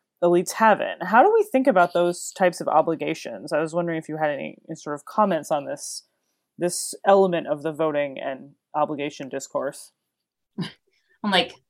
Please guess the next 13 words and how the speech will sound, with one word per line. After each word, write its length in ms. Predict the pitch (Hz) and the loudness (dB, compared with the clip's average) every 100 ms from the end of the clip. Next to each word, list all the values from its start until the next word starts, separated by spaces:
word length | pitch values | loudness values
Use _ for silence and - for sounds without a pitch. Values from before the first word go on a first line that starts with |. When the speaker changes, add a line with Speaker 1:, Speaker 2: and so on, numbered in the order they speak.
| _ - | _ 8
Speaker 2:
"I 140 | 247 | 10
got 220 | 233 151 | 10 8
comments 420 | - 208 185 165 | 8 6 6 2
on 160 | 156 151 | 0 0
Dobbs, 540 | 165 175 143 - - - | 6 8 8 4 -6 -6
but 120 | - | -6
that's 200 | 160 160 | -6 -2
not 160 | 156 - | -2 -2
what 140 | 107 | -4
you 100 | 113 | -6
want." 260 | 113 - - | -6 -8 -12
<laughs> 160 | - - | -6 6
Um, 720 | 208 208 - 262 - 247 254 | 8 8 8 6 8 4 2